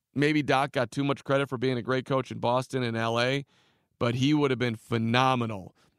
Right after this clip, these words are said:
as the face of the Bulls. Billy Donovan may be great, but if you told me I could have Donovan or Doc, I would have taken Doc, 'cause the Bulls are a long way away from blowing three games to one series, which is becoming a Doc Rivers forte.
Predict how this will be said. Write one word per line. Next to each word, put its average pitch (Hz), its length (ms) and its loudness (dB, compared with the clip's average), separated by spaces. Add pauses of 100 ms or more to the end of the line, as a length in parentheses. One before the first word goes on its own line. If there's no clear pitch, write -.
as 113 240 0
the 110 80 0
face 120 320 2
of - 60 -14
the 117 100 -2
Bulls. 113 480 -2 (640)
Billy 180 180 4
Donovan 180 340 4
may 175 120 0
be 165 80 2
great, 170 320 2 (800)
but 113 320 2 (100)
if 120 140 -2
you 127 80 2
told 165 200 2
me 156 80 0
I 139 80 0
could 135 120 -2
have 123 180 -2
Donovan 147 540 0
or 113 160 -6
Doc, 135 540 0 (1000)
I 131 80 2
would 156 140 4
have 156 80 0
taken 139 320 0
Doc, 123 400 -2 (600)
'cause 120 460 -4 (260)
the 151 140 -2
Bulls 156 300 2
are 147 80 2
a 135 80 2
long 131 320 0
way 131 120 2
away 123 280 2
from 117 240 -6
blowing 120 360 -2
three 127 220 -2
games 117 280 0
to 117 80 -4
one 113 180 0
series, 110 420 0
which 110 160 -2
is 113 100 -2
becoming 113 380 0
a 110 40 -2
Doc 110 280 0
Rivers 120 300 0
forte. 98 500 -4